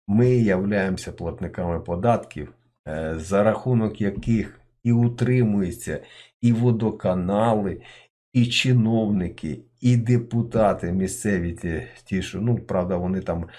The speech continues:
працюють на, якби, на добровільних началах,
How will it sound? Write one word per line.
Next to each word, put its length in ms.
працюють 540
на, 560
якби, 440
на 160
добровільних 640
началах, 640